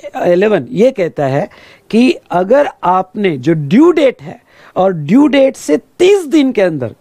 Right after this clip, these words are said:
come on, ड्यू डेट से तीस दिन के अंदर अगर आप पे नहीं करते हो, तो वो केस में irrespective of earlier provision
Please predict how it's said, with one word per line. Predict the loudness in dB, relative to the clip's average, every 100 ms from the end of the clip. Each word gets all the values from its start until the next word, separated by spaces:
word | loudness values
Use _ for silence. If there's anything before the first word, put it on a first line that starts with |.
| -4
come | -2
on, | -4 _ _ -20 -14
ड्यू | -2 2 4
डेट | 2 0
से | -2 -6
तीस | -2 2 2
दिन | 2 -2 0
के | 0
अंदर | 0 2 0 -2 -4
अगर | -2 0
आप | 0 -2 -4 _
पे | 0 0
नहीं | 0 0 0 0
करते | -2 -2 -2
हो, | 0 -2 -4 _ -16 -2
तो | 0
वो | 2
केस | 0 0 0 0
में | -2 -2 _ 0
irrespective | 2 2 -2 -4 -4 -4 -2 -2 0 -2
of | -4 -4
earlier | -8 -4 0 2 0
provision | 0 -2 -2 -2 -2